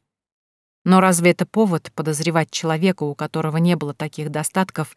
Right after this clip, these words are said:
в неискренности и корысти? Я даже начинала думать, что отец просто не хочет делить меня с чужим мужчиной, что я должна быть рядом с ним всегда до самой старости, причём моей. Но особую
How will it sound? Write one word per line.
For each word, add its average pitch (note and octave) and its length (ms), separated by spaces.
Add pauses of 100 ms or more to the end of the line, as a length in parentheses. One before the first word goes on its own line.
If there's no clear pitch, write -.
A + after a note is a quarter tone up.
(220)
в E3+ 120
неискренности E3+ 800
и - 180
корысти? E3+ 580 (1300)
Я F3+ 160
даже F#3+ 240
начинала F#3+ 540
думать, F3+ 440
что - 240
отец F3 380
просто F3 360
не F3+ 100
хочет F3 360
делить F3+ 380
меня D#3+ 220
с - 20
чужим F3 380
мужчиной, F3 600 (840)
что - 200
я F3+ 140
должна F3+ 380
быть E3 180
рядом E3+ 320
с - 120
ним F3 120
всегда E3+ 480
до C#3 100
самой D#3+ 300
старости, - 640 (520)
причём F#3 340
моей. D#3+ 460 (1000)
Но G#3 220
особую F#3+ 560